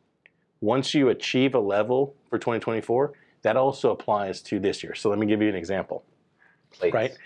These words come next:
Speaker 1: So if I'm, if I'm on Ruby, right, which is one of our crown jewels levels,
Speaker 2: Mm-hmm.
Speaker 1: and at some point during twenty twenty-three, I, I qualify for, um, one of the Diamond Club levels, right?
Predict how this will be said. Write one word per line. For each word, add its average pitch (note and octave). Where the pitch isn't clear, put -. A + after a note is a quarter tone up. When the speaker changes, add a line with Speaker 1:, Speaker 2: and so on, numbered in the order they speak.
Speaker 1:
So A#2
if A#2
I'm, C#3+
if B2+
I'm C3+
on A2
Ruby, G#2
right, G#2+
which G2+
is G2
one G2
of F#2
our F2
crown F#2
jewels F2
levels, E2+
Speaker 2:
Mm-hmm. -
Speaker 1:
and G#2+
at G#2+
some D#3
point A#2
during G2+
twenty G#2
twenty-three, F#2+
I, G2
I G#2
qualify G#2+
for, F#2
um, F2
one G#2+
of G2
the G2
Diamond F#2
Club E2
levels, -
right? G2+